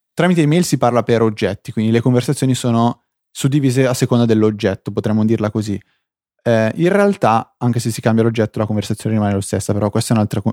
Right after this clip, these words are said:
un altro discorso. In iMessage invece dovrebbe tenere come, eh, parametro per distinguere una conversazione dall'altra le persone con cui si sta parlando. A me capita spesso, anzi a noi capita spesso, quando facciamo una conversazione magari a tre, quattro persone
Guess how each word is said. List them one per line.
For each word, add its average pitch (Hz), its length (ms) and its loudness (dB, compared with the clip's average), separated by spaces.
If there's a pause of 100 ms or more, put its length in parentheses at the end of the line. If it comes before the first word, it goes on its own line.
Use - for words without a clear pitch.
un 117 100 2
altro 107 200 2
discorso. 104 440 -2 (260)
In 190 140 2
iMessage 156 500 2
invece 120 260 0
dovrebbe 110 300 0
tenere 120 340 -2
come, 120 420 -2 (520)
eh, 107 580 -2 (920)
parametro 120 560 2
per 120 200 -2
distinguere 120 420 0
una 117 100 0
conversazione 127 440 0
dall'altra 117 600 0
le 117 100 2
persone 113 380 -2
con 110 160 -2
cui 110 140 -4
si - 100 -8
sta 107 160 -4
parlando. 104 540 -2 (400)
A 123 80 0
me 147 140 4
capita 120 340 0
spesso, - 520 -2
anzi 113 260 -2
a - 20 0
noi 147 180 2
capita 117 320 -4
spesso, 117 400 -2
quando 113 220 2
facciamo 120 300 2
una 113 100 2
conversazione 117 580 0
magari 117 300 2
a 107 40 0
tre, 127 200 0
quattro 123 280 -2
persone 120 520 0